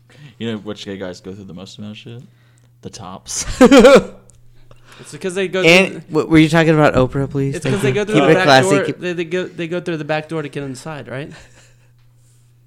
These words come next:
Speaker 1: Yeah. Is that how it works?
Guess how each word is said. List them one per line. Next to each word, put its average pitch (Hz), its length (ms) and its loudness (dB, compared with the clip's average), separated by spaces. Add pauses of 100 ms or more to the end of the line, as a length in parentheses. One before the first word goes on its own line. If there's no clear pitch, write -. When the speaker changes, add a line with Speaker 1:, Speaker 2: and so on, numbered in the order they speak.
(400)
Speaker 1:
Yeah. 104 360 -12 (1000)
Is 104 80 -20
that 113 100 -8
how 120 140 -8
it 87 60 -10
works? 131 360 -16